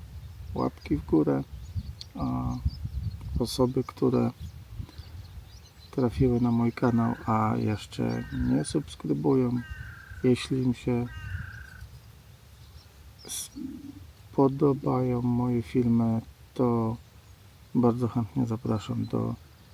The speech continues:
subskrypcji.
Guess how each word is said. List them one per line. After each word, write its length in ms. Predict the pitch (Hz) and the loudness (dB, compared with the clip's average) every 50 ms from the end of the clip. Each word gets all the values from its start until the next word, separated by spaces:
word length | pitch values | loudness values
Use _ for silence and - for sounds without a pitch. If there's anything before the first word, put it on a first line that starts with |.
| - - - - - - - - - - - - - - - - - - - - | -20 -20 -20 -20 -20 -20 -20 -20 -20 -20 -20 -20 -20 -20 -20 -20 -20 -20 -20 -18
subskrypcji. 1120 | - - - - 135 - - - - - 123 120 120 113 - - - - - 123 117 117 | -14 -6 -4 -4 -4 -4 -6 -10 -2 2 4 4 4 4 2 -4 -6 2 4 4 4 4